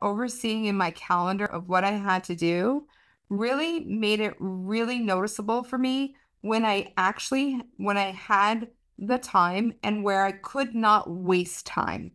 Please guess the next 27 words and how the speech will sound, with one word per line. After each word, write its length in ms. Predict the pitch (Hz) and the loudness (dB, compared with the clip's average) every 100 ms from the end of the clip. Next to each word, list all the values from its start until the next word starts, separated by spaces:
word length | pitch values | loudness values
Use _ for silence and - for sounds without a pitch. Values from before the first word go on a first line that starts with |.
| _ _ _ | _ _ _
where, 200 | - 196 | -4 0
like, 320 | 185 165 170 - | 2 2 -2 -8
if 140 | 196 - | -10 0
I 220 | 190 202 | 4 4
didn't 180 | 254 247 | 2 -2
get 200 | 214 214 | -4 -4
this 180 | 202 - | -8 2
done 240 | 196 185 | 4 4
on 180 | 170 170 | 2 0
this 140 | 190 | -2
specific 580 | 196 - - 190 190 175 | -4 -8 -2 -2 -2 -8
day, 360 | - 170 180 220 | 0 2 2 0
it 140 | - | 0
was 160 | 196 202 | -4 -2
gonna 260 | 196 180 160 - | -2 -2 -4 -10
tighten 580 | - 220 202 190 185 - | -6 0 0 0 -2 -2
everything 440 | 190 185 190 190 147 | -2 0 0 -2 2
else 240 | 147 156 - | 2 0 0
up, 360 | 175 190 - _ _ _ _ _ _ - | 4 4 2 _ _ _ _ _ _ -6
or 380 | 240 240 240 - | 0 4 4 4
I 80 | 202 | -4
just 220 | 208 - | -6 -2
wouldn't 240 | 202 180 | -2 0
meet 180 | 190 190 | 0 0
my 140 | 170 | 0
deadline 500 | 175 143 - 95 117 | 0 -2 2 2 2
whatsoever. 760 | - - - - - - - | -2 -6 -10 -10 -6 -4 -4